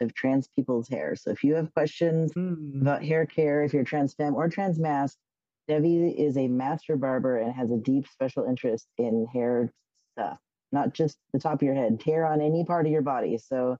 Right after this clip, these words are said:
Speaker 1: you wanna
Speaker 2: Ooh.
Speaker 1: know how to make it grow more or less, or here or not there, or whatever, um, you know, show up for that info dump, 'cause Devi has a lot in their brain about hair. <laughs> It's amazing.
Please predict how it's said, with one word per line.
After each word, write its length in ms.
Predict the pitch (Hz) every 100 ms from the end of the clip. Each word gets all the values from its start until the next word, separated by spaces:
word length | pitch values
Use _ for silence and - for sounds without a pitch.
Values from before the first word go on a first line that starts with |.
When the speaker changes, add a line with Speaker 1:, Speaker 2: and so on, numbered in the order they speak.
| -
Speaker 1:
you 440 | 170 214 156 131
wanna 180 | 143 156
Speaker 2:
Ooh. 40 |
Speaker 1:
know 120 | 156 165
how 140 | 165
to 60 | 165
make 180 | 156 156
it 140 | 131
grow 200 | 156 151
more 380 | 139 156 180 160
or 80 | 139
less, 320 | 143 170 151
or 80 | 143 -
here 220 | 160 160
or 60 |
not 260 | 143 156 160
there, 380 | 160 156 165 160
or 60 | 131 123
whatever, 580 | 135 165 180 156 131 143 - _ _ _ _ _ -
um, 540 | 135 131 123 123 123 - _ _ -
you 100 | 143
know, 280 | 135 123 131 - _ _ -
show 240 | - 156
up 100 | -
for 120 | -
that 200 | 135 139
info 300 | - 262 262
dump, 260 | 233 113 -
'cause 200 | - 117
Devi 520 | - 117 117 117 117 - -
has 380 | 104 101 110 _ -
a 60 |
lot 320 | 110 101 101 - _ _
in 140 | - 117
their 120 | 117
brain 440 | 131 131 131 131 -
about 440 | 120 107 104 104 - _ _ _
hair. 320 | 117 107 110 - _
<laughs> 300 | 151 _ -
It's 180 | 196 147
amazing. 680 | 156 - 180 - 147 -